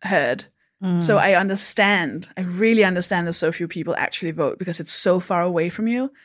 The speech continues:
Speaker 1: And all you hear is that there's just rooms full of rich people who are like, "Oh yeah, well, you can vote, but actually <laughs> we're the ones making the decisions."
Speaker 2: Yeah, hundred percent. I think a lot of people are feeling that, especially at the minute, given, you know, we've got a prime minister that nobody voted for, we've got a new
Speaker 1: Yeah.
Speaker 2: monarch that nobody voted for. I think that's a really common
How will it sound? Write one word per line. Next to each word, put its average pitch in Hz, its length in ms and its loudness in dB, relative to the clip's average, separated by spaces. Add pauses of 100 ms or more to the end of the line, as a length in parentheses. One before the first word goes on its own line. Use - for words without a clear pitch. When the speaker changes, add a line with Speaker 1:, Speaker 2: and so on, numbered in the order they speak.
(340)
Speaker 1:
And 208 80 -6
all 208 160 4
you 214 80 2
hear 233 260 4
is 214 180 2
that 135 280 2 (480)
there's 190 80 -10 (120)
just 180 120 -4
rooms 226 280 4
full 214 120 -2
of 196 120 -2
rich 277 220 2
people 175 280 -4
who 175 80 -2
are 165 80 0
like, 160 320 -2 (220)
"Oh 302 60 4
yeah, 220 160 8
well, 202 140 2
you 233 100 2
can 233 160 4
vote, 196 280 4
but 143 160 2
actually 143 460 0 (340)
<laughs> 330 320 -10
we're 190 160 4
the 180 80 4
ones 165 200 2
making 147 240 -4
the 139 100 -2
decisions." - 680 -6 (220)
Speaker 2:
Yeah, 160 320 2
hundred 165 240 -2
percent. - 220 0
I - 20 0
think 175 180 -2
a 180 60 4
lot 160 140 4
of 156 80 0
people 170 220 -2
are 156 40 -6
feeling 156 320 0
that, 156 160 2
especially 160 640 0 (480)
at 185 160 2
the 165 100 -2
minute, 185 480 2
given, 170 460 2
you 180 100 0
know, 156 160 2
we've 160 180 -4
got 151 160 2
a 151 40 -6
prime 165 220 2
minister 220 280 2
that 190 100 -4
nobody 208 260 2
voted 196 280 2
for, 185 220 4
we've 156 80 -2
got - 120 -4
a 170 40 -6
new 185 140 -2
Speaker 1:
Yeah. 180 160 0
Speaker 2:
monarch 214 320 4
that 220 160 0
nobody 202 260 0
voted 180 340 0
for. 170 100 2
I 156 180 2
think 180 180 -2
that's - 220 -2
a 170 80 2
really 160 600 -2
common 156 600 -2